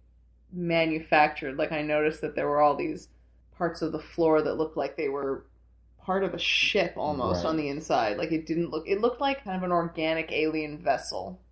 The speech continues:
Speaker 2: Right.
Speaker 1: It didn't look like anything that was natural necessarily.
Speaker 2: Yeah, it was like these weird catacombs.
Speaker 1: Yeah, exactly. Catacombs is the right word.
Speaker 2: Yeah. So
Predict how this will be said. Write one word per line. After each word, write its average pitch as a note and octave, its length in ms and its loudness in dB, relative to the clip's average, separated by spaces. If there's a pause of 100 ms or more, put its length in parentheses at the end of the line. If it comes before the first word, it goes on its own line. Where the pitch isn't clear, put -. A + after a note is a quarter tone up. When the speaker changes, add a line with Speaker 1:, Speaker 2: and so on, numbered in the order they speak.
Speaker 2:
Right. G2 420 -6
Speaker 1:
It F#3+ 60 2
didn't G#3 160 4
look G#3+ 160 0
like F#3 140 2
anything E3+ 360 -4
that D3 100 -6
was D#3+ 140 -6
natural F#3 880 -6
necessarily. D#4+ 760 -8
Speaker 2:
Yeah, G2 280 -10
it F2 60 -8
was G#2 100 -14
like A2+ 100 -12
these A2+ 180 -10
weird A2 340 -8
catacombs. F2+ 720 -10
Speaker 1:
Yeah, G#3 280 4
exactly. F#3 680 2
Catacombs E3+ 540 -6
is F#3 140 -14
the F#3+ 80 -8
right - 180 -6
word. - 300 -10
Speaker 2:
Yeah. G2 280 -8 (500)
So A#2 400 0